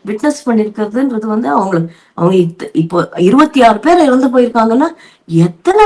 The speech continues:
பேருக்கு பாதிப்பு இல்லையா? அங்க சுத்தி இருந்த எத்தனை பேர், எத்தனை குடும்பங்கள், எத்தனை குழந்தைங்கள், அந்த குழந்தைங்களுக்கு என்ன வயசோ, அவங்களுக்கு பிற்காலத்துல என்னெல்லாம் பாதிப்பு ஏற்படுமோ நமக்கு தெரியாது இல்லையா? What kind of trauma they have undergone?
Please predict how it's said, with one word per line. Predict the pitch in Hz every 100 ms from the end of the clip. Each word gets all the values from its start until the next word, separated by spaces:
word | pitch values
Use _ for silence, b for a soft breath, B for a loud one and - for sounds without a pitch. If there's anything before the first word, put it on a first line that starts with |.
| 427
பேருக்கு | 339 359 403 254
பாதிப்பு | 190 180 285 349 - 180 165 165 _ _ _ _
இல்லையா? | 185 226
அங்க | 196 180
சுத்தி | - 269 -
இருந்த | 392 320 247
எத்தனை | 180 185 359 330
பேர், | 180 156 - _ _ _ _ _
எத்தனை | 160 165 381 440 440
குடும்பங்கள், | 359 285 240 196 170
எத்தனை | 151 175 175 381 415 349
குழந்தைங்கள், | 254 269 269 240 165 165 B B B
அந்த | - 214
குழந்தைங்களுக்கு | - 214 285 330 277
என்ன | 208 196 302
வயசோ, | 233 202 226 233 226
அவங்களுக்கு | 196 180 196 196 185 202
பிற்காலத்துல | 220 349 349 330 302
என்னெல்லாம் | 214 226 240 233 202 - b b -
பாதிப்பு | 208 240 220 214
ஏற்படுமோ | 214 220 208 202
நமக்கு | 175 170
தெரியாது | - 214 220 180
இல்லையா? | 160 165 185 - _ _ _
What | 254 -
kind | 359 359
of | 277 - _
trauma | 226 220 285 392 359
they | 214
have | 196 190
undergone? | 170 170 175 165